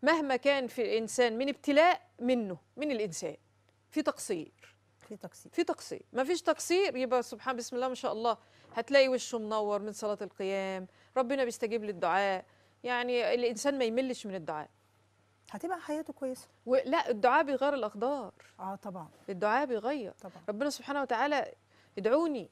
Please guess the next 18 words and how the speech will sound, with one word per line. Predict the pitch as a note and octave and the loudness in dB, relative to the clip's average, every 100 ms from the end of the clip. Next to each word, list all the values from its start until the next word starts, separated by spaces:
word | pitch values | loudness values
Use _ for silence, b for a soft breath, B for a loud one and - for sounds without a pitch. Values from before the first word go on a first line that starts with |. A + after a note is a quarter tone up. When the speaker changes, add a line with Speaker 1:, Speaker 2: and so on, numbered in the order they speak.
| _ | _
Speaker 1:
ادعوني | G3+ G3 C4 E4+ C4+ G3 | -6 2 2 2 -2 -4
أستجب | - C#4+ B3 | -6 -6 -2
لكم". | A#3 D#4 A#3+ - - _ _ _ _ - | -2 0 0 -4 -8 _ _ _ _ -8
إيه، | A#3 G#3+ G#3 | -8 -6 0
يعني | G3+ G3 G3+ G3 | 0 0 -6 -8
سبحانه | - G3 C#4+ D4 | -12 -6 -2 0
وتعالى | B3+ A#3 - | 2 0 0
ما | A#3 | -2
نملش، | A#3+ D4+ A#3+ - - A3 | 2 2 0 -6 -10 -10
مش | G#3+ | -6
عايزين | G#3 A3+ C4 | -4 -4 -2
نمل | A#3 G#3+ F#3+ | -2 -2 -2
لا | A#3 | -2
من | D4 | -2
الدعاء | C4+ G#3 A3+ C4 - | -2 0 0 0 0
ولا | B3+ B3+ | -2 -2
من | A3+ | -4
الطاعات، | G#3 G3 F3 F3 | -6 -6 -4 -6